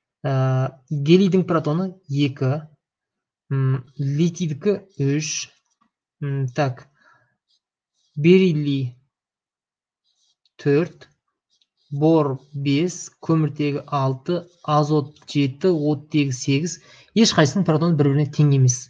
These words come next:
<clears throat> Ал енді бізге онда не сұрап тұр? Изотоптардың протондары біріне, бір-біріне тең болады.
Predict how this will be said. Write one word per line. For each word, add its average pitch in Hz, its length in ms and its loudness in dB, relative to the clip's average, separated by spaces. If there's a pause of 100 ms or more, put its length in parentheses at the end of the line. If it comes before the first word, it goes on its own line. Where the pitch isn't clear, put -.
(160)
<clears throat> - 1200 0
Ал 143 160 6
енді 196 460 4 (240)
бізге 147 400 2
онда 165 280 2
не 165 140 2
сұрап 143 320 -4
тұр? 127 140 -12 (1120)
Изотоптардың 160 640 2
протондары 135 420 -4
біріне, 135 240 -6
бір-біріне 135 380 -4
тең 143 160 -10
болады. - 240 -20